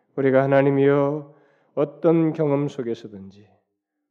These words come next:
우리의 영혼의 필요를 채우시는 우리 주 예수 그리스도를 믿고 그분께 나음으로써 체험받는 저희들 되게 하여 주옵소서. 오직 예수 그리스도로 체험받는 저희들 되게 하여 주옵소서.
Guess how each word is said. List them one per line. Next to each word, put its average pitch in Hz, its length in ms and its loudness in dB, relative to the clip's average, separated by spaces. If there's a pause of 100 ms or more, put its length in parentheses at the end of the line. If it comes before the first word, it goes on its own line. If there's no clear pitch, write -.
(180)
우리의 127 320 -2
영혼의 120 400 -2
필요를 117 420 -10
채우시는 107 720 -14
우리 143 220 -8
주 135 280 -8
예수 127 480 -6
그리스도를 107 760 -14 (160)
믿고 - 580 -20 (540)
그분께 147 520 0
나음으로써 135 880 0
체험받는 120 1040 -4 (220)
저희들 123 400 -2
되게 110 240 -2
하여 104 320 -2
주옵소서. 101 680 -6 (920)
오직 139 380 0
예수 165 440 2
그리스도로 160 600 0
체험받는 143 1000 0
저희들 135 400 0
되게 123 160 0
하여 123 240 0
주옵소서. 113 800 -4